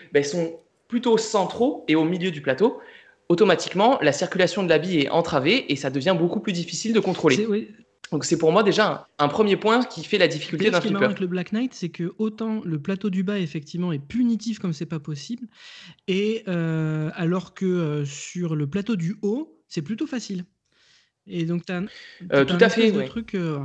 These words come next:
Speaker 2: quand on a le plateau du haut, parce que je sais plus s'il est de, sur toutes les versions, euh,
Speaker 1: Il y est pas
Speaker 2: ouais.
Speaker 1: sur le Pro, non.
Speaker 2: Euh, j'y avais joué chez, chez Emmett, justement, et effectivement, t'as un espèce de truc ambivalent où, euh, en bas, euh, c'est, c'est une rouste assurée,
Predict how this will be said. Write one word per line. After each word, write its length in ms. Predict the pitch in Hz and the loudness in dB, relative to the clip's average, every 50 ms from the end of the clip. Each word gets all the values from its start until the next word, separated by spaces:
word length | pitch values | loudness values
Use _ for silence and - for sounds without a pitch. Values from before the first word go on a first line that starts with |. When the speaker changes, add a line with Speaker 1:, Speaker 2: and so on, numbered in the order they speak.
| 135 139 143 | -6 -6 -4
Speaker 2:
quand 120 | - 190 180 | -4 -2 -2
on 40 | |
a 60 | 170 160 | -2 -2
le 60 | 147 | -4
plateau 240 | 156 160 147 170 156 | -6 -6 -4 -4 -4
du 80 | 160 196 | -2 -2
haut, 60 | 226 | -4
parce 100 | 214 - | -4 -8
que 80 | - | -10
je 80 | 147 - | -10 -10
sais 80 | - 139 | -12 -10
plus 120 | - 175 | -10 -12
s'il 220 | - - 165 151 | -10 -8 -8 -6
est 60 | 147 143 | -6 -4
de, 260 | 151 151 151 147 143 | -2 -2 -2 -2 -2
sur 160 | 139 139 151 | -4 -6 -8
toutes 140 | - 156 147 | -8 -6 -4
les 80 | 151 | -2
versions, 340 | 143 147 143 139 - 190 226 - - - - - - - _ _ - | -2 -4 -6 -6 -6 -6 -8 -8 -10 -18 -20 -20 -20 -20 _ _ -6
euh, 400 | 170 151 151 151 151 151 147 147 147 139 139 _ _ _ _ _ _ _ 160 | -4 -2 0 0 0 0 0 -2 -4 -6 -10 _ _ _ _ _ _ _ -4
Speaker 1:
Il 100 | 151 156 | 0 0
y 40 | |
est 40 | 156 | 4
pas 80 | 165 190 | 4 4
Speaker 2:
ouais. 60 | 170 | 4
Speaker 1:
sur 80 | - 196 | 4 2
le 80 | 175 165 | 0 0
Pro, 180 | - - 170 | 2 2 2
non. 240 | 160 135 127 131 131 - | 2 2 -2 -4 -6 -8
Speaker 2:
Euh, 300 | 151 151 147 147 147 147 | -6 -4 -2 -2 -2 -2
j'y 120 | 143 147 156 | 0 0 0
avais 140 | 147 156 160 | 0 0 0
joué 220 | 151 160 180 196 | 2 0 0 0
chez, 220 | 190 - - 175 151 | -2 -4 -6 -8 -8
chez 200 | - - 165 160 | -4 -2 -2 0
Emmett, 360 | 160 170 208 214 - - - | 0 0 -2 -4 -6 -12 -10
justement, 480 | 165 160 147 143 - 165 170 196 247 240 | -8 -8 -8 -6 -6 -4 -2 -2 -2 -2
et 140 | 214 170 160 | -2 -2 -2
effectivement, 400 | 156 143 185 170 - 233 262 277 | 0 -2 -4 -6 -4 -4 -4 -2
t'as 140 | 247 196 165 | -2 -2 -4
un 160 | 156 156 160 | -2 -2 -2
espèce 280 | 160 160 160 220 214 180 | -4 -4 -4 -4 -4 -4
de 80 | 165 | -4
truc 220 | 160 - 214 208 - | -6 -6 -8 -6 -2
ambivalent 560 | 196 185 175 175 180 180 185 180 190 214 247 | -2 0 0 0 0 0 -2 -2 -2 -2 -2
où, 220 | 240 208 175 160 160 | -2 -2 -2 -2 -2
euh, 40 | 170 | -2
en 160 | - 180 180 | -2 -2 -2
bas, 240 | 180 185 196 208 208 | 0 0 -2 -2 -2
euh, 420 | 196 175 156 143 139 139 139 139 139 | -2 -2 -4 -4 -4 -4 -4 -4 -6
c'est, 500 | 127 - - 151 139 135 135 135 139 139 | -8 -10 -10 -8 -8 -6 -6 -6 -6 -8
c'est 220 | 139 139 - 147 143 | -8 -8 -8 -6 -4
une 140 | 139 143 147 | -2 0 0
rouste 280 | 143 180 247 269 240 233 | 2 2 0 0 0 -2
assurée, 440 | 214 - - 220 196 202 233 277 | -6 -4 -4 -4 -2 -2 -4 -4